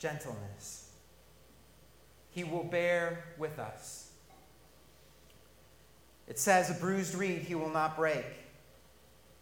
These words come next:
and a smoldering wick he will not snuff out." Jesus came for the bruised and the broken.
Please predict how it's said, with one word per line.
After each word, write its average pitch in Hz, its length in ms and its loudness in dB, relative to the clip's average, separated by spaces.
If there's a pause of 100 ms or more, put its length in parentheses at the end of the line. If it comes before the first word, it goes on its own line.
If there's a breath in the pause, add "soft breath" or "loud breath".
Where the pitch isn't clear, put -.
(100)
and 143 120 -8
a 147 40 -4
smoldering 202 680 4
wick 180 260 2
he 165 100 -8
will 151 180 -2
not 143 220 -4
snuff 127 280 -10
out." 120 220 -10 (2750)
Jesus 170 340 -6
came 156 300 -6
for 147 80 -10
the 117 80 -8
bruised 131 560 -8 (440)
and 123 80 -12
the 120 60 -8
broken. 110 320 -12